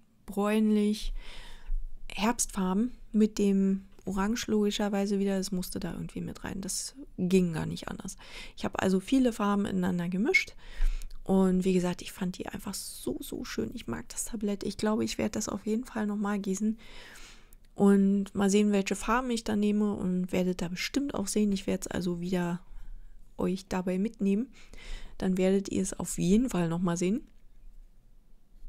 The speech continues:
Und ja, wie gesagt, ich bin immer noch ziemlich baff. Äh, ich hab manchmal einfach immer gedacht, okay,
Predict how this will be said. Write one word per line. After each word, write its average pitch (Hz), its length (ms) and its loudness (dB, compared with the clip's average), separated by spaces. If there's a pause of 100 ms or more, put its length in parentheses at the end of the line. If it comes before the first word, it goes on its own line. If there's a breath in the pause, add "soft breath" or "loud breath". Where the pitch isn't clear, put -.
(1800)
Und 180 800 2 (2500 soft breath)
ja, 160 160 -6 (280)
wie 190 80 0
gesagt, 165 360 0 (220)
ich - 260 -6 (880)
bin 185 180 2
immer 202 220 6
noch 185 180 4
ziemlich 208 400 2
baff. 214 220 -2
Äh, 185 440 -2
ich 196 200 -6 (240)
hab - 240 -8
manchmal 196 440 0
einfach 190 220 -2
immer 190 160 0
gedacht, 190 340 -2
okay, 214 380 2